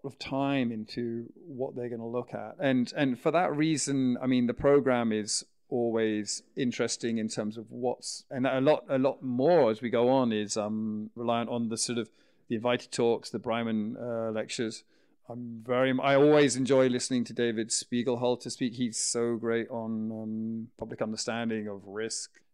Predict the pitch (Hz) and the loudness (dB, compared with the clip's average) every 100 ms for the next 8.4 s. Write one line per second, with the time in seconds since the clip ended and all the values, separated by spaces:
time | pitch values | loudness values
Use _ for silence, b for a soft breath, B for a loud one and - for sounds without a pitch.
0 | _ _ 123 110 104 - 117 120 110 - | _ _ -18 -16 -16 -14 -10 -8 -8 -10
1 | - 113 120 110 117 113 120 110 101 101 | -8 -8 -6 -6 -6 -6 -2 -2 -4 -4
2 | 127 127 120 123 113 - - 110 120 113 | -2 0 2 0 0 -4 -4 -4 -2 0
3 | 113 127 131 127 120 - - _ - 113 | 0 2 2 2 0 -2 -6 _ -4 -2
4 | 113 110 127 135 117 110 - B _ 143 | 0 0 -2 -2 -4 -4 -12 B _ 2
5 | 180 196 180 165 151 131 - 139 156 147 | 6 6 6 4 4 4 -2 0 4 2
6 | 131 - 147 127 123 110 143 131 127 123 | 0 -2 2 2 2 0 -2 2 2 2
7 | - 131 123 104 127 117 117 113 117 120 | 0 0 0 0 0 0 -2 -4 0 2
8 | 113 - 113 104 | 0 -4 -12 -16